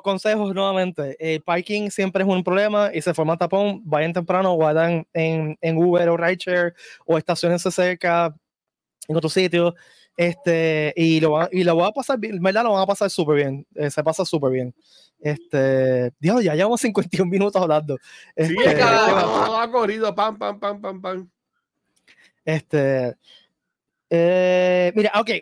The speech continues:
Speaker 1: sí, esto es importante que nos acaban de preguntar.
Speaker 2: Ah.
Speaker 1: Eh, Giancarlo Esposito, si recuerdan, se fue sold out todos los autógrafos y los photo ops del sábado. Entonces añadimos un bloque extra. Eh, tenemos la sección uno y sección dos.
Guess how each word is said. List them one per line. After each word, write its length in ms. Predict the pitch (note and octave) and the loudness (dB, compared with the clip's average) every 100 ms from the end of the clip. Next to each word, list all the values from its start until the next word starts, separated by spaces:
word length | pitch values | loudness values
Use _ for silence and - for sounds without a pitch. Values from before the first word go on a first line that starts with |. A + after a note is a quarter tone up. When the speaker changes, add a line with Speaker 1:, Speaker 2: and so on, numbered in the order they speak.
| _ - | _ -12
Speaker 1:
sí, 220 | - G#3+ | -4 -4
esto 160 | F#3 A#3 | -2 -2
es 40 | |
importante 360 | A3+ G#3 F#3 E3+ | -2 -2 0 0
que 60 | |
nos 80 | D#3+ | 0
acaban 200 | E3 E3+ | 0 2
de 60 | F#3 | 2
preguntar. 320 | F#3+ D#3+ A#2+ - _ _ | 2 0 -2 -10 _ _
Speaker 2:
Ah. 220 | C#3+ B2+ G#2+ _ _ - - - _ | -8 -8 -10 _ _ -20 -20 -20 _
Speaker 1:
Eh, 220 | F3+ F#3+ | -2 0
Giancarlo 280 | G3 G3 G3+ | 0 0 -2
Esposito, 340 | G3+ G3+ A#3+ G#3+ | -2 0 0 2
si 120 | G3+ | 0
recuerdan, 380 | F3+ G3 A#3 G#3 | 0 0 0 0
se 120 | G3 | 0
fue 140 | F3 E3+ | 0 0
sold 240 | G#3+ G3+ | 2 2
out 160 | G#3 G3+ | 0 0
todos 120 | F#3+ | -2
los 40 | F#3+ | 0
autógrafos 360 | G3 G3+ G3 | 0 0 0
y 20 | |
los 100 | G3+ F#3+ | 0 0
photo 220 | F#3+ F3+ | 0 0
ops 180 | F3 - | 0 -4
del 200 | E3 D#3+ | -2 -2
sábado. 580 | - F#3+ F#3 D3+ C3+ C3+ _ _ _ - | -2 0 2 2 -2 -6 _ _ _ -6
Entonces 240 | E3 G#3+ | -2 0
añadimos 380 | A3 F#3+ F3 G3 | 0 2 2 0
un 60 | G3+ | 2
bloque 280 | G3+ F#3+ D3 | 0 0 -4
extra. 400 | D3 - A#2 - _ _ _ _ _ _ _ _ _ - | -6 -8 -14 -18 _ _ _ _ _ _ _ _ _ -10
Eh, 80 | E3 | -4
tenemos 300 | G3+ A3+ B3+ | 0 2 0
la 80 | |
sección 280 | G#3+ G3 G#3+ | 0 -2 0
uno 140 | A#3 A3+ | 0 0
y 40 | |
sección 380 | F#3+ E3 F3 D#3 | -2 0 0 0
dos. 200 | B2 | -4